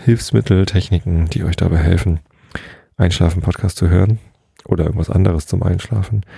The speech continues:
Würde mich auch brennend interessieren und, ähm, ja, lasst mal von euch hören. Genau, dann hat ja noch eine Jenny geschrieben, es gibt für so viele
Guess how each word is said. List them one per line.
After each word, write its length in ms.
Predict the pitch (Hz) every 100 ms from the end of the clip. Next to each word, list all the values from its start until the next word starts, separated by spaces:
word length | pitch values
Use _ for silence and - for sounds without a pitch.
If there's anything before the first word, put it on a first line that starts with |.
| - - - - -
Würde 180 | 95 123
mich 180 | 127
auch 140 | 135 127
brennend 340 | - 85 82
interessieren 640 | 87 - 85 - 95 113 113 - - _
und, 400 | 95 90 90 -
ähm, 440 | - 87 87 87 90 -
ja, 240 | 87 - - _ _ _ _ _ _ - - - _
lasst 220 | 92 -
mal 120 | 87 80
von 180 | -
euch 240 | 85 85 -
hören. 300 | 82 76 - - _ _ _ _ _ - _ _ _ -
Genau, 200 | - 90
dann 120 | 85
hat 120 | 85
ja 180 | 80 78
noch 200 | 87 87
eine 280 | 82 - - -
Jenny 340 | 101 104 98
geschrieben, 400 | 104 - 107 95
es 100 | 95
gibt 120 | -
für 160 | - 131
so 120 | 123
viele 200 | -